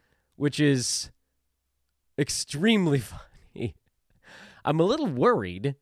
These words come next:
Uh, I don't know, like, it felt directed, but I have to assume that this was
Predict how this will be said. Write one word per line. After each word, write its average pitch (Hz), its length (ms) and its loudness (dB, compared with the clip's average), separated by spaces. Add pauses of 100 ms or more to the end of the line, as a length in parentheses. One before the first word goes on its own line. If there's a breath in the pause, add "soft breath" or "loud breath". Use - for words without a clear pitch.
(500)
Uh, 110 520 2
I 135 100 0
don't 196 140 4
know, 165 220 0 (360)
like, 113 300 -2 (420)
it 123 120 -2
felt 220 340 2
directed, 131 680 0 (640)
but 120 260 2 (200)
I 117 100 -2
have 156 220 4
to 135 80 0
assume 123 240 -2
that 104 140 -2
this 104 140 -8
was 87 340 -10